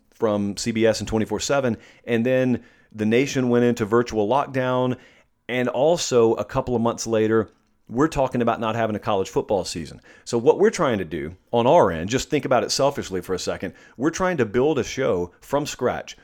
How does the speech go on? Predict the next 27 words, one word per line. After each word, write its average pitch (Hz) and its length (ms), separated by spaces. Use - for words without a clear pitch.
We 113 140
had 113 120
spring 139 260
football 156 320
taken 95 280
away 85 160
from 92 180
us, 113 160
which 117 160
was 107 120
gonna 110 160
be 110 100
kind 113 180
of 98 80
our 90 80
springboard. 92 640
We 95 80
were 104 60
gonna 104 180
introduce 120 640
our 90 120
product 160 500
to 104 140
the 104 140
audience, 127 460
and 98 200
instead, 120 480